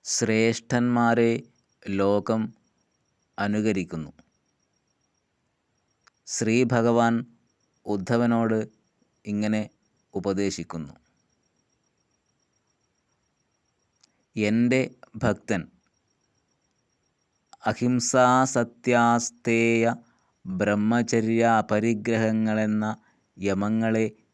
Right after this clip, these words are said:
നിത്യവും അനുസരിക്കണം. ശൗച സന്തോഷാദികളെ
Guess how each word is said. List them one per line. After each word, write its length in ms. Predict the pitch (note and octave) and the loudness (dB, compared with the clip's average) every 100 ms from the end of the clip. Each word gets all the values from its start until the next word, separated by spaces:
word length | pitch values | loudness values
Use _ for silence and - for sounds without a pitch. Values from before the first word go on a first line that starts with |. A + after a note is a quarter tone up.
| - | -12
നിത്യവും 760 | F#2+ F#2+ - _ A#2 A2+ A2 - _ _ _ _ | -8 -8 -10 _ 0 0 0 -6 _ _ _ _
അനുസരിക്കണം. 720 | F2+ F#2+ F#2 G2 F2+ - D2+ - _ _ _ _ _ _ _ _ _ _ _ _ _ _ _ _ | -6 -4 -4 -4 -4 -8 -14 -16 _ _ _ _ _ _ _ _ _ _ _ _ _ _ _ _
ശൗച 480 | - A2 A2 A2 B2 B2 F3 _ _ - | -4 0 2 2 2 0 -4 _ _ -14
സന്തോഷാദികളെ 1200 | - G#2+ G#2 A2+ A#2 A#2+ A2+ G#2+ G2+ G#2+ G#2 | -4 -2 0 2 2 4 2 2 -2 -2 -2